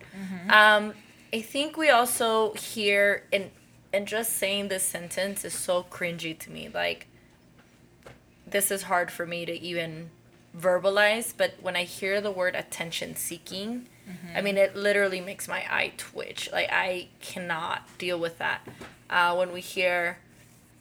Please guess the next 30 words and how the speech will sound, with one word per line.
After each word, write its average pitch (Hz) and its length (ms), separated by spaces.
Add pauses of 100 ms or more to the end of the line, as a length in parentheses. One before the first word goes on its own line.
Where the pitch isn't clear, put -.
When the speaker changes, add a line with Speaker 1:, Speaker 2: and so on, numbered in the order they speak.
(1400)
Speaker 2:
"Oh, 220 480
they're 208 320
seeking 226 500
attention, 196 640
that's 185 240
why 180 120
they're 180 160
saying 170 380
that." - 220 (340)
Oh, 208 420
Speaker 1:
Mm. 175 40
Speaker 2:
they 190 180
want 190 460 (140)
Speaker 1:
They're 202 120
being 214 260
dramatic. 175 680
Speaker 2:
they 196 140
being 185 260
dramatic. 180 760
They 185 220
want 190 400
this. 185 300
And 226 140
we're 247 100
saying 277 340
"they" 196 480 (420)
because 196 380
currently 196 520
neither 185 400
Ni-, 175 280